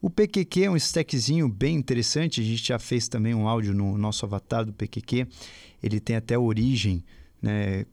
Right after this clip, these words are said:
controversa, que é a origem que a gente chama talvez de um stack interes-, que veio das poeiras estelares, et cetera. Mas o P Q Q, o mais interessante é que ele ajuda e muito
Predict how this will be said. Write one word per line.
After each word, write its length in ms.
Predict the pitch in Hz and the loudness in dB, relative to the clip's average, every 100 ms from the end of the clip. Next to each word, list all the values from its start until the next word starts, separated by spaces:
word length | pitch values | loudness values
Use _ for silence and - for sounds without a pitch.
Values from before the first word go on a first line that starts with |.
| - | -4
controversa, 720 | 120 104 98 95 123 113 - | -2 0 -2 2 2 2 -2
que 80 | 110 | 0
é 20 | |
a 300 | 101 101 - | 0 0 0
origem 340 | 107 107 104 | 0 0 0
que 100 | 98 | -2
a 40 | 101 | -2
gente 180 | 104 - | -2 -2
chama 160 | 104 | -2
talvez 420 | - 101 90 117 | -2 -2 0 0
de 120 | 104 104 | 0 0
um 100 | 92 | 0
stack 560 | - - 117 - - - _ - | -2 -2 -4 -4 -12 -20 _ -4
interes-, 540 | 127 117 110 101 - | -2 0 -2 -2 -6
que 140 | - 101 | -4 -2
veio 340 | 110 110 98 - - - | 0 0 -2 -10 -6 -2
das 200 | 107 - | -2 -2
poeiras 600 | 110 95 127 123 101 - | -2 2 2 2 0 -2
estelares, 840 | - 107 92 104 131 123 98 95 | -4 -4 -2 0 0 0 -2 -6
et 160 | 110 - | -6 -4
cetera. 420 | - 127 131 127 - - - - | -2 -2 -2 -6 -8 -16 -10 0
Mas 180 | 160 165 | 2 2
o 60 | |
P 160 | 175 190 | 0 0
Q 140 | 180 | 0
Q, 100 | 175 | 2
o 60 | 196 | 2
mais 240 | 196 196 | 2 2
interessante 560 | 185 180 160 - 175 170 | 0 0 0 0 0 0
é 40 | |
que 80 | 175 | -2
ele 120 | 180 | 0
ajuda 320 | 143 135 156 | 0 0 2
e 40 | 170 | 4
muito 540 | 143 170 185 - 107 | 6 6 6 2 -4